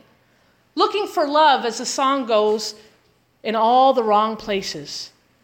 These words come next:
Trying to find connection in a dark room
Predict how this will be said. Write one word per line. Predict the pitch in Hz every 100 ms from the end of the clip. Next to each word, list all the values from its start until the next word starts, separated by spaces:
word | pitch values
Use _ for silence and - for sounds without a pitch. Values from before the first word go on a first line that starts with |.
| _ _ _ -
Trying | - 392 440 466
to | 427
find | - 415 359 349 339
connection | - 294 320 320 - 254 190
in | 240 269
a |
dark | 233 269 277 277
room | 262 233 170